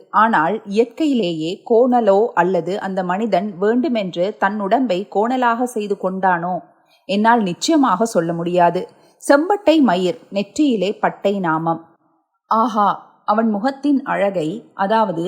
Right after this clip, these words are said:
குழிகள் விழுந்த மேடு பள்ளமான, வெயிலில் மழையில் காற்றில் அடிபட்டு முதிர்ந்து சதைப்பற்று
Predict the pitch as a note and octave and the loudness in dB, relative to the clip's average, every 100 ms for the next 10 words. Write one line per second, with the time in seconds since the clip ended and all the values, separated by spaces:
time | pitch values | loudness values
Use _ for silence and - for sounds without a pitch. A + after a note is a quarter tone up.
0 | A#3 - A#3 C4+ D4 E4+ B3+ G3 E3+ D#3 | -4 -2 -2 0 -2 -2 0 -2 -2 -2
1 | F3+ - G3 A#3 C#4 D#4 A3 F#3 F3+ F3 | -2 -4 -4 -2 -2 -2 -2 -2 -4 -2
2 | D3+ D3 E3+ C4 - _ _ A3+ A#3 C#4+ | -2 -2 -4 -8 -14 _ _ 2 4 4
3 | E4+ F4+ D4+ G3+ G#3 G3+ A3+ A#3 G3+ G3+ | 0 2 2 2 0 -2 -4 -2 0 0
4 | - A#3 F#3+ F3+ F#3+ G3 - G3+ F3 F#3+ | -2 -2 0 0 -2 -2 -2 -4 -2 0
5 | A3 G3 D3 F3 C4 - _ - A#3 A#3+ | 0 0 0 -2 -4 -16 _ 0 2 2
6 | D#4+ D#4+ C4+ - | 0 0 0 -2